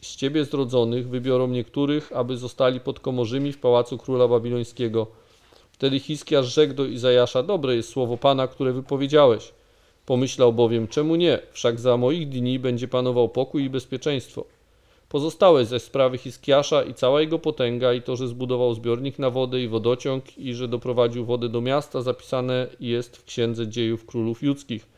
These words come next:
I spoczął Hiskiasz ze swoimi ojcami, a władzę królewską po nią, po nim objął Manases, jego syn. E, przeczytałem cały ten, e, fragment,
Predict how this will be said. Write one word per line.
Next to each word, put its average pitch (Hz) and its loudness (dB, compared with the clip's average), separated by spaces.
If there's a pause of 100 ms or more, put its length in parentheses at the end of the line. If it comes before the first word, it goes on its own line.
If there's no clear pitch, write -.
(420)
I 156 -4
spoczął 143 2
Hiskiasz 127 2
ze 120 -6
swoimi 135 -2
ojcami, 135 0
a 120 0
władzę 131 4
królewską 127 -2
po 123 -2
nią, 123 -4 (180)
po 135 4
nim 139 0
objął 123 -2
Manases, 117 -2
jego 113 0 (260)
syn. 104 -4 (1900)
E, 135 4
przeczytałem 190 4
cały 196 8
ten, 165 6
e, 156 2
fragment, 165 4